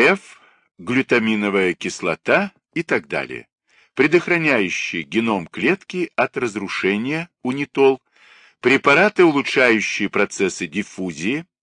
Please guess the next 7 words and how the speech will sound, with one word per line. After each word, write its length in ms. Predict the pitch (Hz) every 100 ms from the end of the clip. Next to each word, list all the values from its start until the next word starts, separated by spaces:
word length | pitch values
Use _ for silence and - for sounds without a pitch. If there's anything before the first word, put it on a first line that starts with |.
| -
гепарин, 760 | 80 113 104 92 87 131 175 _ _ _ _ _
эпсилонаминокапроновая 2000 | - 143 - - 127 120 117 104 - 107 120 120 113 113 117 104 113 117 98 90 87
кислота 800 | - 92 - 82 - 101 151 185 _ _ _
и 300 | - 165 208 _
регенерации. 960 | 101 160 143 117 78 65 - - - _ _ _ _ _ _ _ _ _ _ _ _ _
Указанные 720 | 135 143 185 190 175 170 165
препараты 920 | 143 135 - 127 165 196 - 92 73